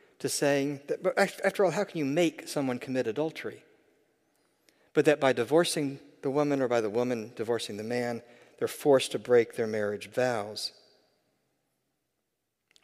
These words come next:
That seems to make sense to me. But if you think I'm minimizing what Jesus is saying here and you have a different conclusion,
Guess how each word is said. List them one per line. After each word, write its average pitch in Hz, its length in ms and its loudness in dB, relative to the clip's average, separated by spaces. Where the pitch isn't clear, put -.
That 170 160 0
seems 175 260 -2
to 160 60 -10
make 147 180 -2
sense 139 280 -4
to - 120 -10
me. 117 420 -6
But 127 100 4
if 113 120 -6
you 208 100 0
think 196 200 -4
I'm 151 180 0
minimizing 139 540 0
what 123 120 -4
Jesus 117 280 -6
is 104 140 -6
saying 117 360 -6
here 110 440 -4
and 120 160 -10
you 120 80 -6
have 123 180 -4
a 127 60 -6
different 135 300 -8
conclusion, 110 640 -8